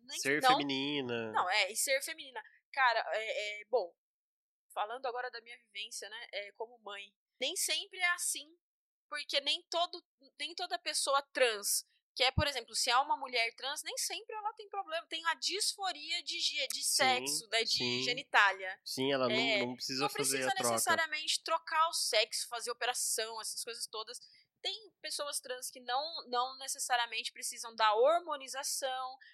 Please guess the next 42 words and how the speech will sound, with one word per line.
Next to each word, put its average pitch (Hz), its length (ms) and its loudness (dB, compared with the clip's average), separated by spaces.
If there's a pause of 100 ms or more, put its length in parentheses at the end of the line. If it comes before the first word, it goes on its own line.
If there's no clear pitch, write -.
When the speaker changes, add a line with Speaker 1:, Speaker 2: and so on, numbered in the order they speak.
(100)
Speaker 1:
elas, 233 360 4
é 226 120 6
mais 240 240 4
o, 277 180 2
a 226 100 4
caracterização. 262 1160 2 (320)
O 285 120 -12
que - 180 -10
eu 349 160 -6
vejo, 247 480 4
sinceramente, 240 960 -4
ah, 190 220 -4
eu 202 80 -14
n-, 220 120 -20 (100)
não 220 80 -18
sei - 160 -10
se - 100 -8
eu - 20 -12
estou 233 200 -10
falando 233 220 -14
uma 226 160 -12
grande 247 300 -10
besteira, 233 600 -4 (460)
mas 220 360 2
eu 220 160 -2
tenho 277 200 -10
sentido, 277 480 -4
eu 233 140 -4
tenho 269 400 -10 (120)
visto 262 420 -6
bastante 269 460 -2
que, 269 100 -8
na 269 120 -2
verdade, 254 720 0
é 220 120 -8
uma 277 200 -6
questão 294 420 -8 (120)
mais 277 360 2
social 302 720 4
de, 269 640 -10
de 262 220 -6
você, 262 280 -4